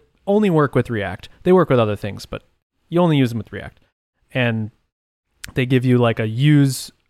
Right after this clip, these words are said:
connection or, like, use wallet or whatever, and you get all the stuff you need.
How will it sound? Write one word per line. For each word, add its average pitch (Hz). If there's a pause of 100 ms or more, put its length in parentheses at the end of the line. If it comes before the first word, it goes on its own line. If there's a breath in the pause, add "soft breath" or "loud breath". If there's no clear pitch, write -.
(180)
connection 127
or, 110
like, 101
use 131
wallet 120
or 123
whatever, 120
and 113
you 113
get 113
all 107
the 104
stuff -
you 117
need. 147